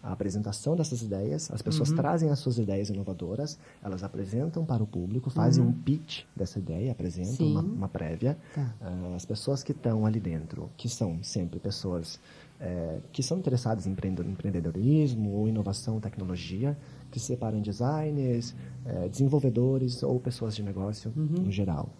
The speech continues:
Speaker 1: Aí, é, ou até pessoas que realmente querem aprender um pouco mais sobre o tema e porque o Startup Weekend é muito uma, uma, uma jornada peda-, pedagógica mesmo, de
Speaker 2: Tá.
Speaker 1: como,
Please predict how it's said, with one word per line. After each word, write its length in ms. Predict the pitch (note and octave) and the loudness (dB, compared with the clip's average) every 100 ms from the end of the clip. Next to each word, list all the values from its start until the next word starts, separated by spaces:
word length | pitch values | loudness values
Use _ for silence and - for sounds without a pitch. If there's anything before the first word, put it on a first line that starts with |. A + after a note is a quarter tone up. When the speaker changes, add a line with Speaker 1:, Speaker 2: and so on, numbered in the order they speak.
| - | -12
Speaker 1:
Aí, 500 | - G2+ F2+ F#2 F#2 | -6 -2 0 0 0
é, 380 | F2 E2+ F2+ F2 - | 0 -2 -4 -4 -2
ou 160 | A2+ | 0
até 160 | B2 C3 | 2 0
pessoas 360 | B2+ - A#2+ | -4 -4 -6
que 160 | - A#2 G#2+ - | -4 -6 -6 -2
realmente 360 | A#2 A#2+ G#2+ G#2 | 0 2 0 0
querem 280 | A2 G#2+ G#2+ | 0 2 2
aprender 320 | G2 F#2+ G2 | 0 -2 0
um 100 | B2 | 0
pouco 220 | A#2+ - | 0 -2
mais 240 | G2 G2+ A2 | 0 0 -2
sobre 200 | G2 F#2+ | -4 -4
o 40 | |
tema 480 | - G2+ A#2+ B2 A2+ | -2 0 2 4 4
e 180 | G#2 A2 - - - - - | 2 -2 -10 -18 -20 -20 -12
porque 380 | - - - G#2+ | -10 -10 -2 0
o 140 | G2 G#2+ | 2 2
Startup 380 | G#2 B2 C3 - | 0 0 0 0
Weekend 400 | A#2 C#3+ C3+ B2 - | 0 0 0 -2 -2
é 280 | - A#2 C3+ | 0 4 4
muito 480 | C3+ A#2+ B2 C3 C3+ | 4 4 2 2 -2
uma, 520 | B2+ - A#2+ A#2+ A#2 A2+ | -2 0 2 2 2 -2
uma, 420 | A#2+ A2+ A#2 A#2 A2 - - | -2 0 0 -2 -6 -14 -6
uma 260 | A#2+ A#2 A2+ | -2 2 4
jornada 360 | B2 A#2 B2 | 6 6 4
peda-, 240 | B2 C3 B2+ A#2+ A#2 | 2 2 2 0 2
pedagógica 640 | C#3 C#3 A#2 B2 A2+ G#2+ | 4 6 6 8 6 2
mesmo, 320 | G2+ F2 F2 F2+ | 0 0 -2 -6
de 100 | - | 2
Speaker 2:
Tá. 220 | E3+ D3 | 4 6
Speaker 1:
como, 200 | D#3 | 4